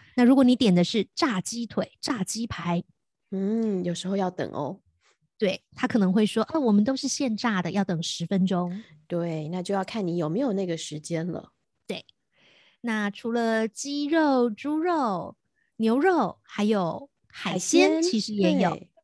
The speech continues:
Speaker 1: 嗯，便当店比较常见的海鲜类是哪些呢？
Speaker 2: 像是鱼排吧，我觉得鱼排，
Speaker 1: 嗯。
Speaker 2: 然后虾子的话是虾卷，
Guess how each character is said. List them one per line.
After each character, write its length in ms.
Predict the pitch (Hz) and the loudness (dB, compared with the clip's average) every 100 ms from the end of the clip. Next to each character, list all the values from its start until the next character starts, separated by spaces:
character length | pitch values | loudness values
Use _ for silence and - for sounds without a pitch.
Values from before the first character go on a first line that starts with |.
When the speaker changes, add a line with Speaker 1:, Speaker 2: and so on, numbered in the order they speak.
| _ _ | _ _
Speaker 1:
嗯， 160 | 240 185 - | 0 0 0
便 160 | - 349 | 2 4
当 160 | 392 381 | 4 4
店 160 | 359 | 2
比 80 | 214 | 2
较 180 | 214 214 | 2 2
常 300 | - 185 185 | 2 2 2
见 300 | - 240 190 | 2 0 2
的 240 | 185 170 | 0 -4
海 220 | - 170 160 | -6 -8 -6
鲜 260 | - 208 220 | 0 4 6
类 180 | 220 190 | 6 4
是 140 | 202 | 2
哪 180 | 190 139 | -2 -2
些 260 | - 170 170 | -4 -2 -2
呢？ 320 | 170 160 - _ _ _ | -2 -4 -6 _ _ _
Speaker 2:
像 240 | - 349 294 | -6 -4 -2
是 300 | - 269 226 | -2 0 0
鱼 260 | 196 226 | 2 0
排 380 | 262 - 180 175 | -2 -6 -4 -4
吧， 240 | 202 185 - - | -4 -6 -10 -10
我 140 | 175 | -8
觉 160 | 185 190 | -4 -4
得 100 | 196 | -2
鱼 160 | 185 | -4
排， 440 | 196 196 190 190 208 | -4 -4 -4 -2 -4
Speaker 1:
嗯。 200 | 285 220 - | -4 -6 -4
Speaker 2:
然 220 | 202 190 | -2 -2
后 320 | 240 233 214 | -2 0 0
虾 300 | 208 311 330 | 0 0 0
子 120 | 320 | 0
的 140 | 226 220 | -2 -2
话 220 | 233 214 | -4 -4
是 200 | - 208 | -4 -6
虾 280 | - - 202 | -4 -4 -4
卷， 500 | - 180 - - | 0 0 0 -8